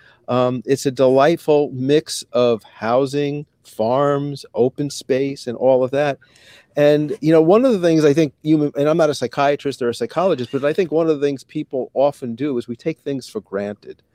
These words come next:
We don't think, we, "Oh, yeah, that's where I live. It just, it's, it is what it is." Well, you know what? Uh, without picking on our neighbors like Clay and Cicero, they were like that too.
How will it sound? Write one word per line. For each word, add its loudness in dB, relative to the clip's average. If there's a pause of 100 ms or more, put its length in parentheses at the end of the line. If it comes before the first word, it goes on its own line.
(180)
We 0
don't -2
think, 0
we, -2
"Oh, 6
yeah, 4
that's 4
where 6
I 6
live. 0
It -6
just, -4
it's, -4
it 2
is 4
what 0
it 0
is." 0 (380)
Well, 6
you 0
know 4
what? 0 (400)
Uh, 4
without 2
picking 2
on 2
our 2
neighbors -2
like -4
Clay 0
and -10
Cicero, -2
they -4
were -4
like -4
that -6
too. -10